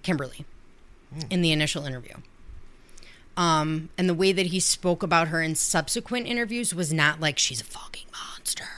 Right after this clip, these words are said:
Speaker 1: Like,
Speaker 2: Right.
Speaker 1: he was, he, he was like, "I just, I don't get it.
Speaker 2: Yeah.
Speaker 1: I don't understand." So at one forty, he was put in a cab. He was first driven, um, to the Fairfield Inn,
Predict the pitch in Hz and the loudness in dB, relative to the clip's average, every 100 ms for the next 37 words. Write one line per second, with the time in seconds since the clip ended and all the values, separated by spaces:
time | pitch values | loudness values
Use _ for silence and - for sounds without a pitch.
0 | - 170 151 101 95 - - - - - | -2 0 0 -2 -8 -14 -20 -20 -20 -4
1 | 226 196 185 - 214 - - 170 - 208 | -2 2 0 0 -6 -8 -8 -6 -4 -6
2 | 175 - - - - - - - - 175 | -6 -14 -20 -20 -20 -20 -20 -20 -8 -2
3 | 190 196 180 - 165 165 - 185 165 131 | 0 2 2 2 2 0 0 2 2 0
4 | 143 110 - - - - 120 131 - 170 | -2 -2 -10 -20 -20 -16 -10 -4 0 2
5 | 165 151 143 - 110 127 - - - - | 4 2 0 -2 -6 -14 -18 -18 -18 -20
6 | - - - - - - - - 233 220 | -20 -20 -20 -20 -20 -20 0 8 10 10
7 | 220 214 - - - - 214 196 202 220 | 8 4 0 -10 -16 2 4 4 4 6
8 | 269 - - 214 196 170 156 180 170 165 | 6 2 0 0 2 0 0 0 2 4
9 | 160 160 - - - - 160 165 113 - | 4 2 -2 -6 -4 -2 0 0 -2 -4
10 | - - - - - - - - - - | -12 -12 -12 -14 -16 -16 -18 -16 -12 -6
11 | - 208 190 175 185 - 202 196 208 185 | 0 4 4 4 2 2 6 6 4 4
12 | 185 175 180 180 - 160 156 160 151 - | 6 6 6 4 2 2 4 2 -2 -2
13 | 196 175 - 147 - 170 170 - 147 226 | -2 -2 0 0 0 -2 -2 -2 -2 -2